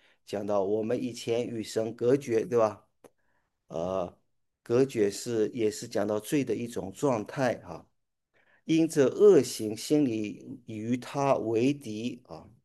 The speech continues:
但是他说，如今呢，神借着耶稣基督肉身的受死呢，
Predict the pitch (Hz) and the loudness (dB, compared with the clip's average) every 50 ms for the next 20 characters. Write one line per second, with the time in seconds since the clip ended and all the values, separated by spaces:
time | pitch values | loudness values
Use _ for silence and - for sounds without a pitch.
0 | _ - - - 131 127 123 117 117 127 120 117 - 123 117 110 110 117 117 123 | _ -16 -8 -2 -2 0 0 -2 -4 -6 -6 -4 0 0 0 0 -2 -4 -2 -2
1 | 135 147 143 143 156 151 151 156 156 156 156 143 147 - - - - 110 107 110 | -2 -2 -2 -2 -2 -2 0 0 0 -2 -2 -6 -10 -14 -12 -8 -4 -2 -2 -2
2 | 107 101 - _ _ _ _ _ _ _ - - 139 131 123 123 110 110 110 117 | -2 -4 -10 _ _ _ _ _ _ _ -2 0 0 0 2 0 -2 -2 0 2
3 | 127 139 143 139 - 143 143 139 139 143 135 131 135 127 127 156 156 139 127 131 | 2 2 2 2 -2 -6 -6 -4 -4 -4 -2 0 0 2 4 4 4 4 4 2
4 | 131 127 127 120 113 - - - 165 135 113 - - - 90 82 80 95 98 98 | 0 0 0 0 -2 -2 2 4 4 4 4 2 -8 -10 -8 -6 -4 -4 -4 -4